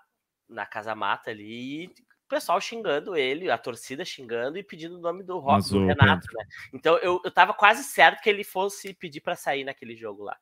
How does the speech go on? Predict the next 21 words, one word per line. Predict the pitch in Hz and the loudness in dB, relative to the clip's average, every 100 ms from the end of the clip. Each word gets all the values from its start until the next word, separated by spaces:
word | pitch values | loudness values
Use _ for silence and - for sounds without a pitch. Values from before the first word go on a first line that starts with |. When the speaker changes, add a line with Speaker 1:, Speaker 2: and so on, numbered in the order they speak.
| - - - | -18 -20 -10
Speaker 1:
E | 139 156 | 4 4
a-, | - - | 2 -2
e | 185 | 4
agora, | 208 170 170 | 8 10 10
dependendo | 147 165 190 185 | 8 0 0 0
de | 214 | -4
como | 214 240 | -2 -2
for | - 180 | -2 -8
contra | - 151 | -6 -12
o | 143 | -6
Vila | 139 127 | -2 0
Nova, | 123 240 226 | 0 -2 -4
cara, | - 110 107 _ _ _ _ | -4 -4 -4 _ _ _ _
eu | 127 | 2
acho | 143 - | 2 2
que, | 190 - | -16 -4
ah, | 156 151 151 147 - _ | 2 4 4 2 -2 _
se | - - | -14 -6
ele | 160 | -6
não | 151 160 226 | -4 -4 -2
ganhar, | 226 170 127 196 | -4 0 0 0